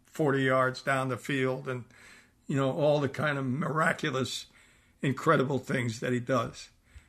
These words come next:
He's such, he's so much fun to watch, and, and he must be great fun to coach, too. I envy, uh, A-, A-, Andy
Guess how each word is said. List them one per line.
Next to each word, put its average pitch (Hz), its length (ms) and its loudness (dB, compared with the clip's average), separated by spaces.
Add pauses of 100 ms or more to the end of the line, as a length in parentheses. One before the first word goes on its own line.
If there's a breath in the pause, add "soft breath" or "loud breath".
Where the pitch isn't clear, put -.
(160 soft breath)
He's 151 160 0
such, - 400 0 (200)
he's 135 300 -4 (360)
so - 180 -2
much 143 200 0
fun 139 300 -4
to 123 60 -4
watch, 127 540 0 (480 soft breath)
and, 147 140 4
and 165 220 0
he 143 60 4
must 143 300 0
be 135 120 0
great 131 300 2
fun 131 280 -2
to 123 100 -10
coach, 131 460 -2
too. 131 260 -2 (580 soft breath)
I 131 160 2
envy, 131 460 2 (160)
uh, 127 280 -4 (220)
A-, - 260 -12
A-, - 100 -10 (320)
Andy 139 480 -4